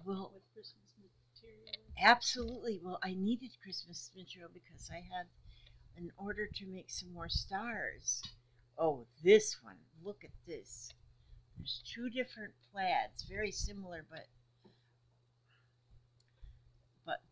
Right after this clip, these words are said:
Speaker 1: not exactly the same. And they're beautiful. Thank you, Diane. And then this one. Oh my gosh.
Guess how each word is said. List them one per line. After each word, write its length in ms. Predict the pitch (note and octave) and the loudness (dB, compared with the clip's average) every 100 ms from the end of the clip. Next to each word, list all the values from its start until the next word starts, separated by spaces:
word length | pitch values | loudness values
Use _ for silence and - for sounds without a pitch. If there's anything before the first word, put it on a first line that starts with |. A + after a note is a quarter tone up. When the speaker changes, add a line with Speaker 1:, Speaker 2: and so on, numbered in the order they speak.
| - F#3 | -6 0
Speaker 1:
not 220 | F#3+ - E3+ | 2 2 0
exactly 640 | D#3 - F#3 F#3 - F#3 D3 | -10 -6 -4 -4 -6 -18 -16
the 80 | |
same. 420 | - - D3 B2+ B2 | -16 -12 -10 -10 -12
And 80 | D3+ | -10
they're 220 | C#3+ C3+ D#3 | -6 -6 -8
beautiful. 800 | E3+ A#3 C#4+ D4 - - A#2 - - _ _ _ _ _ _ _ _ _ _ _ - A3+ | 0 6 6 6 0 -8 -20 -20 -20 _ _ _ _ _ _ _ _ _ _ _ 0 10
Thank 420 | C4 D4 - - | 12 10 8 0
you, 140 | C3+ - | -6 2
Diane. 920 | F3 F3 E3 - G3+ A#3 C4 C4+ C4+ - _ _ _ _ _ _ _ _ _ _ | 4 4 2 -6 -4 0 2 4 2 -2 _ _ _ _ _ _ _ _ _ _
And 100 | D#3 D3 | -16 -14
then 220 | C#3+ C3+ - | -14 -12 0
this 320 | G#3+ A#3 - | 0 0 -2
one. 400 | A#3+ B3 B3 B3+ - _ _ _ _ _ _ _ _ - - - - - - - _ - _ _ _ _ _ - - - - - - - - F3+ | 0 2 2 2 -2 _ _ _ _ _ _ _ _ -20 -16 -16 -16 -18 -20 -20 _ -20 _ _ _ _ _ -20 -20 -20 -16 -14 -14 -16 0 6
Oh 360 | G#3 G#3+ G#3 - | 8 8 4 -4
my 280 | C#3 A2+ A#2 - - | -12 -12 -14 -12 4
gosh. 600 | F3+ F3+ F#3 - - | 6 6 4 -4 -8